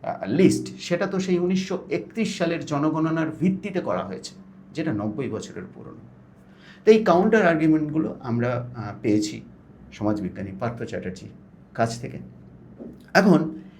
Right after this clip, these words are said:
এই রায়ের পরে পশ্চিমবঙ্গ সরকার আর একটি লিস্ট রিসেন্টলি জমা দিয়েছে, কিন্তু সেই লিস্টটি হাইকোর্ট বাতিল করে দিয়েছে। এখন প্রশ্ন হলো এই যে হাইকোর্ট এটাকে বাতিল করলো কেন, কারণটা কী?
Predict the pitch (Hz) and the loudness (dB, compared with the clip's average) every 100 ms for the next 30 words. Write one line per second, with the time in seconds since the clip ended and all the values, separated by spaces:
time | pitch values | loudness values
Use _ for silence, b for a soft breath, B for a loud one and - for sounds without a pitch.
0 | B 240 202 165 180 156 127 147 120 117 | B 4 6 6 4 0 -2 -2 -4 -8
1 | - 113 110 120 - 85 - 67 - - | -6 -4 -4 -6 -8 -10 -12 -16 -18 -20
2 | - - - B B - 196 220 185 - | -20 -20 -20 B B -4 0 0 0 -2
3 | 113 104 - - - - - 110 131 147 | -2 -2 -4 -8 -16 -20 -14 -6 -2 -2
4 | 117 127 107 101 101 98 104 - - - | -2 -4 -4 -4 -4 -6 -8 -10 -12 -14
5 | - B B 233 226 - 185 175 151 143 | -20 B B -2 0 4 6 6 4 0
6 | - - - - - - - - - - | -4 -10 -12 -12 -18 -20 -20 -20 -20 -20
7 | - - - 95 123 143 113 110 95 - | -20 -20 -4 -4 -2 -6 -8 -8 -12 -14
8 | - - - - - - - - - - | -18 -20 -20 -20 -20 -20 -20 -20 -20 -20
9 | - - B B 185 220 214 208 220 226 | -20 -20 B B -2 0 2 0 2 2
10 | 233 - 202 185 208 - - 151 160 185 | 0 -2 -4 -2 -2 -2 -6 -2 0 0
11 | 185 - - 147 180 143 127 156 - 131 | -2 -8 -14 -4 -2 0 0 0 -2 -2
12 | 123 98 - - - - - - - - | -2 -4 -8 -12 -18 -20 -20 -20 -20 -4
13 | 151 143 127 101 - | 0 2 0 -4 -10